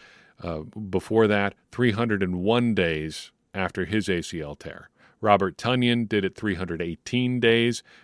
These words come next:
Josiah DeGuara did it three hundred forty-two days. David Bakhtiari played his first game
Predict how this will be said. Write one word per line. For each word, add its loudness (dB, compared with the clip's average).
Josiah -2
DeGuara 2
did 0
it -6
three -6
hundred -6
forty-two -4
days. 2
David 2
Bakhtiari 4
played 0
his -4
first -4
game -4